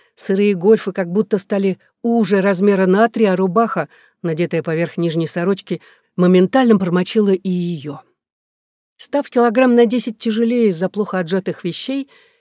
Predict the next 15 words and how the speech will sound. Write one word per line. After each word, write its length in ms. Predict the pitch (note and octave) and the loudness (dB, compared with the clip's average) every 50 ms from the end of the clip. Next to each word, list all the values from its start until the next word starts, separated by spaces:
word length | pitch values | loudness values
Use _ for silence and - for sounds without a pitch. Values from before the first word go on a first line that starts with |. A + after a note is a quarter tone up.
| _ _ _ | _ _ _
я 200 | - F3+ F3 E3+ | -6 -4 -2 -2
убрала 400 | E3+ D#3+ F3 F3 E3+ F3 F3 F3 | -2 -2 -2 -2 0 0 0 0
из 120 | E3+ D#3+ C#3 | 0 -2 -4
волос 260 | E3 D#3 D#3+ D#3+ D3+ | -4 -4 -4 -4 -4
шпильки, 580 | - - - A#3+ B3+ B3 A3 - - B3+ A#3 _ _ _ _ _ _ _ _ _ _ - | -6 -8 -6 -6 -6 -6 -6 -8 -8 -10 -10 _ _ _ _ _ _ _ _ _ _ -6
руками 420 | - F3+ F3 - - F#3 E3+ F3 E3 | -4 -4 -2 0 0 0 0 0 -2
причесала 560 | - E3 D#3+ - E3 - - E3 D3 D3 D3+ | -2 -6 -10 -8 -8 -8 -8 -6 -6 -6 -8
волосы, 520 | C3+ D#3 G3 A#3+ A#3+ G#3+ - - A3+ G#3 _ _ _ _ _ _ _ | -4 -2 -2 0 0 -2 -4 -6 -6 -8 _ _ _ _ _ _ _
как 180 | - E3+ - - | -12 -10 -8 -4
можно 300 | E3+ E3+ E3 E3 F3+ E3+ | -4 -4 -2 -2 -2 -2
глаже 380 | E3 E3+ F3 E3+ D3+ E3 F3 _ - | 0 0 0 0 0 -4 -4 _ -2
распределив 720 | F#3+ F#3 - - - F3+ F3 E3 E3 F3+ E3 D#3+ - - | -2 -2 -2 -2 -4 -4 -4 -2 -2 -2 -2 -2 -4 -6
их 180 | D#3 - - | -10 -10 -8
на 100 | - D#3+ | -8 -8
голове, 440 | C3+ D#3 D#3+ D#3+ D#3+ F#3 G#3+ A#3 A#3 | -6 -4 -4 -4 -2 -2 -2 -2 -4